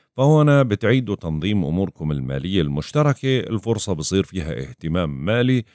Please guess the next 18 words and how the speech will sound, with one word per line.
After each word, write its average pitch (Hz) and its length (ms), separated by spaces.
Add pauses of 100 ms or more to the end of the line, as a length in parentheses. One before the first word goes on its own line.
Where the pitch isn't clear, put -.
(300)
تقدروا 110 380
تنجزوا 82 440
الواجبات 73 680
بدقة 101 560
حتى 139 400
ولو 117 360
كثرت. 73 560
الأجواء 92 420
بتتحسن 156 840 (380)
أفضل 113 500
من 80 220
الأيام 76 480
الماضية. 69 520
أهم 90 340
شيء 76 180
إنكم 65 140
تحاولوا 87 440
تنفيذها 120 720